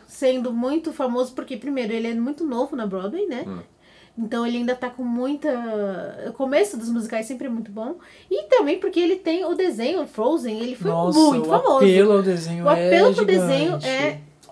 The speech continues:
Speaker 1: muito grande.
Speaker 2: Um vírgula três bilhões de dólares, meu anjo, o filme fez.
Speaker 1: Então, assim, mas eu gosto muito do desenho. Eu gostei bastante do musical. É, a parte de, o pessoal, a parte que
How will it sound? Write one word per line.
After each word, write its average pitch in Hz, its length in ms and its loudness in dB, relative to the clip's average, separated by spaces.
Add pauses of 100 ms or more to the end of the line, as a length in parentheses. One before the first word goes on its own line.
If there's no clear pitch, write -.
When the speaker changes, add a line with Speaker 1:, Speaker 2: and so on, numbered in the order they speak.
(260)
Speaker 1:
muito 285 460 0
grande. 123 180 2
Speaker 2:
Um 143 60 2
vírgula 139 380 0
três 123 320 -2
bilhões 107 520 -2
de 104 100 -8
dólares, 85 420 -12
meu 78 200 -14
anjo, 80 200 -12
o - 160 -14
filme 80 320 -18
fez. - 500 -20 (100)
Speaker 1:
Então, 277 440 0
assim, 269 340 -4
mas 359 240 4
eu 494 220 4
gosto 330 320 0
muito 262 320 -4
do 208 40 -12
desenho. 220 440 -6 (440)
Eu 339 160 4
gostei 392 280 4
bastante 330 440 -2
do 339 80 -2
musical. 233 640 -2 (380)
É, 226 500 -4
a 233 120 -4
parte 285 380 2
de, 285 380 -2
o 247 60 -6
pessoal, 294 440 -2
a 254 120 -6
parte 277 260 -4
que 269 140 -18